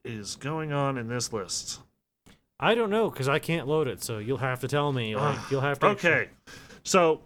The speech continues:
Speaker 1: there was something I found. I'm just gonna read this thing so the Enchanter can follow along at home,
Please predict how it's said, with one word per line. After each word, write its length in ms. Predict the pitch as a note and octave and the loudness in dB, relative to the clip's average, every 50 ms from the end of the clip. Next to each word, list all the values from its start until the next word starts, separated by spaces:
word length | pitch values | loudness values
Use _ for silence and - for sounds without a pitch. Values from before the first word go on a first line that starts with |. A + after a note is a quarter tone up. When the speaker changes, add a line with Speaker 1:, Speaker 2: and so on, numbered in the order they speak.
| _ _ _ | _ _ _
Speaker 1:
there 180 | - C3+ E3+ E3 | 2 4 6 6
was 140 | E3 D#3 | 6 4
something 300 | - G3+ G#3+ G3+ G#3+ G#3+ | 4 2 2 2 2 2
I 140 | G#3 F#3 E3+ | 4 4 2
found. 380 | D#3 - - D#3+ D#3 D#3 D#3 C#3 | 2 2 2 2 4 2 2 2
I'm 120 | C#3+ D#3 | 0 0
just 140 | F3 E3+ - | -2 -2 0
gonna 140 | E3+ D3 C3 | 0 0 2
read 240 | B2 C3+ C#3 C3 - | 2 2 2 2 2
this 160 | B2 A2+ - | 0 -2 -2
thing 180 | - G#2+ G#2 | -2 -4 -4
so 120 | G#2+ - A2+ | -4 -6 -6
the 80 | A2+ | -6
Enchanter 420 | A2+ G#2 - D#3+ E3+ E3 - - A#2 | -6 -2 0 0 0 0 -2 -4 -8
can 120 | - A#2 | -10 -8
follow 300 | G#2+ - A#2+ G#2+ G#2+ A#2 | -4 -2 -2 0 0 0
along 320 | A2+ A2 G2+ G#2 G#2 G#2+ G#2 | -2 -2 -2 -2 -2 -2 -4
at 100 | G2+ F#2+ | -4 -4
home, 360 | G#2+ A2 G#2 G#2 A2+ C#3+ | -4 -2 -2 -2 -2 -4